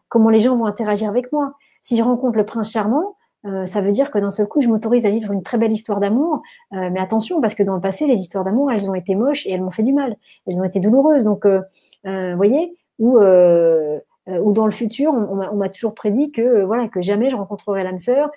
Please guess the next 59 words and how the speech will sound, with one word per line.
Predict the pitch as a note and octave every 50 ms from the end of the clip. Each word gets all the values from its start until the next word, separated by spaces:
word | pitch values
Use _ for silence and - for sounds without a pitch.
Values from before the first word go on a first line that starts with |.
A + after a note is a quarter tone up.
| - _ _
Et | F#3
donc, | F#3+ G3 G3
du | F#3 G3 G3
coup, | - - C#4
non, | B3 A3
non, | C4 D4+ E4 C#4
je, | G3 E3+ F3 F3+
je | F#3 E3 F#3 F3+
veux | F3 G3 F#3+
pas | G3 A#3+ A#3+
essayer | A#3+ A#3 - A3+ A3
de | -
faire | - G#3+
en | G3+ G3+
sorte | - - G#3+ -
que | - G3
ce | G3+ -
rêve | G3 G3+ G3+
se | G3+ - G3+
réalise | G3+ G#3 A#3+ D4+ D#4+ D#4
parce | - G#3+ -
que | - G#3+ G#3 G3+ - _ _ _ _ _
dans | G3 G3+ G#3 G#3+ G#3+ G3 B3 C4 C4
mon | C4 C4 A#3+
futur, | A#3+ - A#3+ A3+ - C#4+ D#4 E4 C#4+
on | G#3+ G#3
m'a | G#3 G3+
toujours | G#3 - A#3 A#3
dit | A#3 C#4+
que | -
ça | - B3
ne | A#3
marcherait | A#3+ A#3+ - - B3 B3 A#3+
pas. | A#3 G#3+ - _ _ _ -
Mon | G3+
mental | G3+ G3 G3+ G3 C4 C4 C4
a | A3 F#3+ F#3
entendu | F#3 F3 - G#3 G3 A3 C#4
que | C4+ -
ça | A#3 G#3+
ne |
marcherait | G#3 G#3 - - A3 G#3+ G#3
pas. | G#3+ G#3 F#3+ -
Donc, | F#3 F#3 F3
je, | F3+ - -
je | F#3 F#3+
vais | G#3 G3+
continuer | G#3 A#3 G#3+ - - B3 A#3+
à | A3
nourrir | G#3 G#3 G#3+ G#3 -
ça. | - F3+ E3+ - _ - - - - _
Donc, | - A3 A3+ - - _ _ _
soyez | - - - C#4 C#4 D4 D4+
vigilants, | B3+ C4+ C#4 B3+ C4 B3 B3 C#4+ F4 F4
vigilantes | A#3 A3 G#3+ A3 A3+ B3 D4 D4+ -
à | - G3+
votre | F#3+ G#3+ G#3+ - -
mental, | A3 G#3+ G#3+ G#3+ - F3 F3 G3 G#3 _ -
hein. | F#3+ G#3 G#3+ F3+ E3+